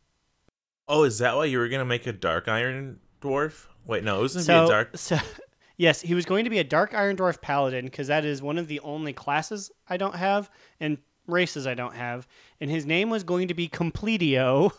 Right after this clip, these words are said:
Speaker 2: <laughs> because he was going to complete everything, and I'm like, "That's his sole mission." But then Completio was t-, level twenty-five and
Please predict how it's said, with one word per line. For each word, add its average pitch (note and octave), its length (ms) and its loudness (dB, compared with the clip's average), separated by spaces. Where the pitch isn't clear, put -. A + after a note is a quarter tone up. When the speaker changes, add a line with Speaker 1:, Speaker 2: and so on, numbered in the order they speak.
Speaker 2:
<laughs> - 300 -16
because A3+ 720 4
he G3 120 -2
was G#3 180 2
going G#3 300 2
to A#3 80 -4
complete G#3+ 560 -4
everything, D#3 580 -2
and C#3+ 80 -4
I'm D3 80 -4
like, D3 180 -6
"That's F3 200 -4
his C#3 120 -10
sole F#3+ 260 6
mission." C#3+ 400 -4
But E3 100 4
then G3 160 4
Completio F#3 880 2
was C#3 140 -6
t-, - 120 -20
level F#3 220 0
twenty-five D3 720 -2
and D3+ 480 0